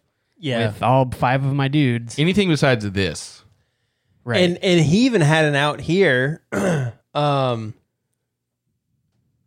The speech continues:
Speaker 1: well, we're not quite there yet. Um, so I'll wait. But yeah, so we get the line about there's not gonna be a siege.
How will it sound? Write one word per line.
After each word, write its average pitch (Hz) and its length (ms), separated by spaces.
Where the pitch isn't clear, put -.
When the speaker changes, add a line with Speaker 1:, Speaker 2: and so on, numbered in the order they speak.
Speaker 1:
well, 143 220
we're 131 120
not 120 260
quite 113 460
there - 200
yet. - 340
Um, 113 440
so 120 260
I'll 117 180
wait. 120 340
But 147 280
yeah, 160 200
so 165 160
we 160 140
get 175 300
the 175 100
line 147 280
about 131 300
there's 123 140
not 131 80
gonna 123 100
be 120 120
a 117 60
siege. 117 540